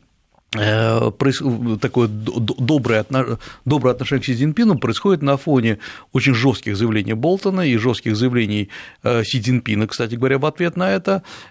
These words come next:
Это по поводу того, что, м, Китай не потерпит,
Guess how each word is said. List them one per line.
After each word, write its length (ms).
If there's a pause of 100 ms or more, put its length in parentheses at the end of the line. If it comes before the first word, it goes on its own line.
Это 320
по 160
поводу 360
того, 320
что, 560
м, 720
Китай 540
не 200
потерпит, 800